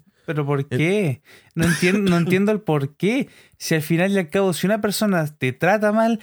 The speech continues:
Speaker 1: no significa porque sea Acuario, Aries o Piscis, sino que porque el loco es penca. Simplemente es eso.
Speaker 2: Claro,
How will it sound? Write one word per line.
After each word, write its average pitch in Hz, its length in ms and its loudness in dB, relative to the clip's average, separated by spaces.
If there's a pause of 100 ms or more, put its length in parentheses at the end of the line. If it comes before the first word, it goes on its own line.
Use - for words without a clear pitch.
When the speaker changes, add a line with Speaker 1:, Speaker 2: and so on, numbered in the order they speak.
(340)
Speaker 1:
no 196 220 2
significa 208 540 0
porque 190 280 -2
sea 214 240 2
Acuario, 208 520 0 (100)
Aries 214 300 0
o 175 160 0
Piscis, 226 380 0
sino 196 220 0
que 226 100 -2
porque 202 280 -2
el 175 120 2
loco 208 220 0
es 269 100 -2
penca. 185 800 -2 (300)
Simplemente 262 680 0
es - 180 -2
eso. 214 580 0 (520)
Speaker 2:
Claro, 110 460 0